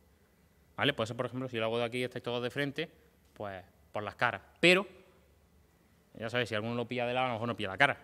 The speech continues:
¿Vale? Todo ese sistema, pues, se hace con el procesado o con la segmentación para quedarme con los datos.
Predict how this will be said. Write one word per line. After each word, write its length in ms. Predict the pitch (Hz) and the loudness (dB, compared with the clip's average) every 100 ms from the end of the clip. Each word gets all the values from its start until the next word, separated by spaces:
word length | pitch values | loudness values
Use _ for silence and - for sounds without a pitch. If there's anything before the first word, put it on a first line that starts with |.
| - - - - _ - - - - | -16 -20 -20 -20 _ -20 -20 -20 -18
¿Vale? 180 | - 123 | -12 -10
Todo 260 | - 135 143 | 0 2 4
ese 720 | 160 156 151 147 139 - - | 4 4 4 4 0 -4 -20
sistema, 460 | - 147 - 165 175 | -10 -6 2 2 4
pues, 180 | 123 - | 0 0
se 120 | 131 | 0
hace 160 | 131 | 2
con 80 | 143 | 2
el 60 | 131 | 2
procesado 500 | 131 135 147 160 185 | 0 0 2 2 2
o 80 | 160 | 4
con 100 | 156 | 4
la 60 | |
segmentación 560 | 151 139 127 117 127 104 | 4 0 0 0 -2 0
para 160 | 110 | 0
quedarme 260 | 110 120 135 | 0 0 0
con 80 | 117 | -2
los 140 | 104 | -4
datos. 260 | 104 101 | -6 -8